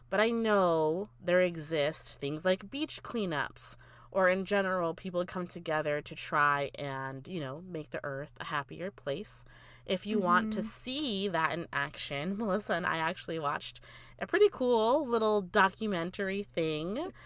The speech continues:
Speaker 1: hosted by our fave, Zac Efron.
Speaker 2: Fave,
Speaker 1: I
Speaker 2: love
Speaker 1: can't remember
Speaker 2: you.
Speaker 1: the title, though.
Speaker 2: <laughs>
Speaker 1: Do you remember it? So you can suggest it to our listeners.
Speaker 2: Yeah, so it's called, and it's available on Discovery Plus. Hopefully it's available on other streaming platforms, but it's called The Great Global Cleanup.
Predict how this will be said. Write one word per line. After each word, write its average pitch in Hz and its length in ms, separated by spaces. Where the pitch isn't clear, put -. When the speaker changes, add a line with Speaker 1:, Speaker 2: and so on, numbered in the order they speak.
Speaker 1:
hosted 208 320
by 175 160
our 160 140
fave, 170 840
Zac 147 420
Efron. 156 680
Speaker 2:
Fave, 208 760
Speaker 1:
I 208 60
Speaker 2:
love 208 180
Speaker 1:
can't 269 140
remember - 280
Speaker 2:
you. 269 40
Speaker 1:
the 226 100
title, 190 440
though. 160 160
Speaker 2:
<laughs> - 0
Speaker 1:
Do 170 100
you 180 120
remember 170 340
it? 190 160
So - 120
you 180 60
can 170 220
suggest - 640
it - 160
to 185 180
our 156 160
listeners. 190 640
Speaker 2:
Yeah, 349 240
so 285 400
it's - 300
called, 247 600
and 226 140
it's 247 100
available 311 380
on 311 160
Discovery 226 480
Plus. - 380
Hopefully 285 420
it's 226 140
available 185 380
on 175 220
other 165 240
streaming 170 360
platforms, 175 600
but 196 240
it's - 160
called 339 380
The 269 80
Great 202 460
Global 190 360
Cleanup. 269 560